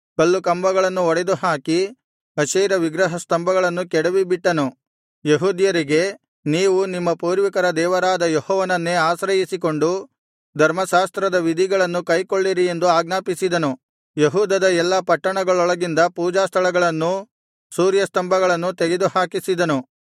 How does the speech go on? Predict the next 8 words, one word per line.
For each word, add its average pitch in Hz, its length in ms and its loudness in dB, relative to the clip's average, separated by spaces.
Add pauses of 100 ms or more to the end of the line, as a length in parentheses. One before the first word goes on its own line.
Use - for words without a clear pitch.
(120)
ಇವನ 170 240 2
ಆಳ್ವಿಕೆಯಲ್ಲಿ 185 840 2
ರಾಜ್ಯದೊಳಗೆ 175 680 0
ಸಮಾಧಾನವಿತ್ತು. 175 960 0 (540)
ಯೆಹೋವನ 180 560 2
ಅನುಗ್ರಹದಿಂದ 175 640 0 (120)
ಶತ್ರುಭಯ 185 680 0
ತಪ್ಪಿ, 175 520 -2